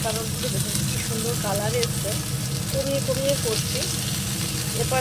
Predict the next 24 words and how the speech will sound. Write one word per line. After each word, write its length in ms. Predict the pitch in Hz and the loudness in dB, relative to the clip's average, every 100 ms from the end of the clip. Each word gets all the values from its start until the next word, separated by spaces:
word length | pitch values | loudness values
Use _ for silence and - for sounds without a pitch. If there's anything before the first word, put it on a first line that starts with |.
| 254 | 2
রেখে 220 | 247 311 311 | 2 2 0
দেবো, 180 | 311 415 - - | 0 0 -2 -2
যখন 240 | 226 - 240 226 | 0 0 0 2
বাবা 180 | 220 240 240 | 2 2 0
না 40 | 240 | 0
আসবে 200 | - 302 - | 0 0 0
সবাইকে 320 | 226 226 - 254 | 0 0 2 2
একসঙ্গে 460 | 233 - 294 247 247 - - - - - | 2 2 2 2 0 0 -2 -4 -2 -2
এই 80 | - - | -2 0
গ্যাসের 340 | 208 - 285 277 | -2 2 2 2
ফ্লেমের 340 | 262 240 254 254 | 2 2 2 0
উপরে 220 | 254 262 370 - - - - - - - - - - - | 2 0 0 -2 -2 -2 -2 -2 -2 -2 -2 -2 -2 0
স্মোকি 340 | 269 269 294 285 | 2 2 2 0
ফ্লেভারটা 460 | 262 247 247 247 247 233 | 2 2 2 0 2 2
আনার 200 | 233 233 262 | 0 -2 0
জন্য 160 | 247 381 - - - - - | 0 -2 -2 -4 -4 -2 -2
তখন 220 | - 151 151 151 | -2 -2 -2 -2
সেঁকে 240 | 220 226 - | -2 -2 -2
সেঁকে 220 | 165 - 151 | -2 0 0
দেবো। 200 | - - - - - - - - - - - - - - - | -2 -2 -2 -2 -2 -2 -2 -2 -2 -2 -2 -2 -2 -2 -4
তো 60 | - - | -4 -2
সবগুলোই 460 | 240 - 226 233 254 240 | -2 -2 -2 -4 -2 -2
করবো, 260 | 240 208 254 - - - - - - - - - - - _ _ | -2 -2 -4 -4 -4 -4 -4 -4 -4 -4 -4 -4 -4 -6 _ _
তুলে 180 | 277 262 | -8 -4